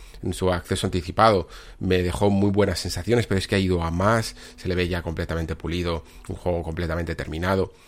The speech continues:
preparado para salir ya ese treinta y uno de agosto de dos mil veintitrés, y también en PlayStation cinco. Primero, joder,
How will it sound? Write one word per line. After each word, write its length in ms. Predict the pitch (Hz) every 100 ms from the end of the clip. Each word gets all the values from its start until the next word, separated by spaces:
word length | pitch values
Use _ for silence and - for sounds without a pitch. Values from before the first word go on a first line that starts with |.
| - -
preparado 420 | 95 90 90 95
para 160 | 90 85
salir 260 | 85 90
ya 140 | 87 90
ese 200 | 82 87
treinta 240 | 92 87
y 60 | 90
uno 120 | 92
de 60 | 90
agosto 320 | 90 92 101
de 80 | 101
dos 100 | 101
mil 120 | 127
veintitrés, 360 | 135 143 180
y 60 | 151
también 220 | 139 180
en 60 | 175
PlayStation 460 | 165 135 123 92 90
cinco. 380 | 170 110 82 - - -
Primero, 420 | - 98 98 87 -
joder, 340 | - 90 -